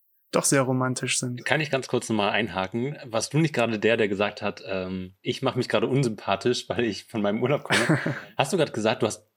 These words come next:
Speaker 2: du kennst es im Alltag nicht, dass du kacke geschlafen hast?
Speaker 1: Äh, <laughs> ja, das stimmt allerdings. Ich bin ein Mensch, der immer gut schläft.
Speaker 2: Wow.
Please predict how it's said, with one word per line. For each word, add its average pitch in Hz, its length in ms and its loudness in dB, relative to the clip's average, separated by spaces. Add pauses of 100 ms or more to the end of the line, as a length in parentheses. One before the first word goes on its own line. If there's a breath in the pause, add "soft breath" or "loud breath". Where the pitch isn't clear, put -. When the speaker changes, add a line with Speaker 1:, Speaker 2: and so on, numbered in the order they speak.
(160)
Speaker 2:
du 117 100 -6
kennst 143 300 -2
es 107 100 -2
im 117 100 2
Alltag 104 320 2
nicht, 117 160 -2
dass 98 100 -6
du 110 80 -2
kacke - 280 -6
geschlafen 107 500 0
hast? 92 360 -4 (600 loud breath)
Speaker 1:
Äh, 147 300 6
<laughs> 139 300 4
ja, 180 180 8
das - 180 0
stimmt 156 300 4
allerdings. 135 420 4
Ich 151 160 0
bin 151 120 2
ein 147 140 4
Mensch, 147 300 2
der 147 160 2
immer 160 220 2
gut 165 160 0
schläft. 156 400 -2 (300)
Speaker 2:
Wow. - 440 -8